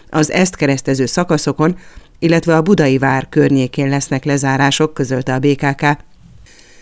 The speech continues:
Idén sem osztanak évvégi jutalmat a minisztériumi dolgozóknak. A Népszava még november végén küldött közérdekű adatigényléseket a különböző szaktárcáknak arról,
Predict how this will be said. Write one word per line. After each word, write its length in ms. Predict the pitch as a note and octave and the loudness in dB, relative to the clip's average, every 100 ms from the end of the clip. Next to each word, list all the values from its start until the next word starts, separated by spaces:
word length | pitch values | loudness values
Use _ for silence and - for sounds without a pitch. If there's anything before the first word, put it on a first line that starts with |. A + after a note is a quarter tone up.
| - - - - - | -20 -20 -20 -14 0
Idén 260 | D4+ A#3+ A3+ | 4 4 4
sem 220 | A3+ A3+ | 4 4
osztanak 400 | B3+ G3 F#3 - | 4 2 2 2
évvégi 520 | G#3 G3+ E3+ D#3 E3 | 2 4 4 4 4
jutalmat 500 | E3+ F#3+ D#3 D#3+ E3+ | 4 4 2 2 2
a 80 | F3+ | 2
minisztériumi 720 | E3+ C#3+ C#3 - D3 D3+ D#3 | 4 2 0 0 2 4 4
dolgozóknak. 840 | D3+ D3+ D#3 D#3 E3 D#3+ E3+ E3+ - | 4 4 4 2 2 2 0 0 -4
A 120 | - F3+ | -2 2
Népszava 500 | B3 C#4 G3+ F3+ G3+ | 2 2 2 4 4
még 180 | F#3 | 4
november 460 | F#3 A3+ G3 D#3+ D#3+ | 4 4 4 2 2
végén 380 | F#3+ G3 D3 C#3 | 4 4 2 0
küldött 400 | - E3+ D#3 - | 2 4 4 2
közérdekű 580 | F#3 D#3 C3+ C3+ D3+ B2+ | 0 2 2 0 -2 -2
adatigényléseket 1040 | C3 C3+ C3 C#3 D3+ C#3+ D3 D#3 D#3 F#3+ | 0 0 0 0 2 2 2 0 -4 -2
a 80 | G#3+ | -4
különböző 480 | C#3+ A#2+ C3+ C3+ B2+ | -4 -2 -2 0 -2
szaktárcáknak 840 | - D#3 - C#3+ - C#3+ C#3+ C#3+ | -2 -2 -2 -6 -4 -4 -4 0
arról, 400 | E3 D#3 D#3 | 2 4 2